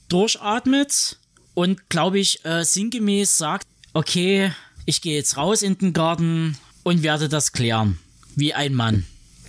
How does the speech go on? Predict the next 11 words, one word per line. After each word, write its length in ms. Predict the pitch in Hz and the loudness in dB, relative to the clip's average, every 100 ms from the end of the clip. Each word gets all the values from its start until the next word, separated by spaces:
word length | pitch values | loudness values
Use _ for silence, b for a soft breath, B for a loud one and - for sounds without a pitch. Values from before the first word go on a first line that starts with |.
| - - | -18 -6
Er 140 | 143 135 | -2 0
will 100 | 208 | 0
das 120 | 214 | -2
eigentlich 300 | 139 135 - | -2 -4 -2
gar 160 | 120 110 | 0 0
nicht. 260 | 113 - - _ _ - - - | 0 -2 -6 _ _ -20 -20 -14
Also 120 | 151 160 | -10 -6
er 140 | 156 | -4
wird 120 | 202 | -2
dazu 280 | 220 - 196 | -2 -2 -4
getrieben, 840 | 156 - 170 208 262 269 269 269 | -4 -2 0 0 0 0 0 -4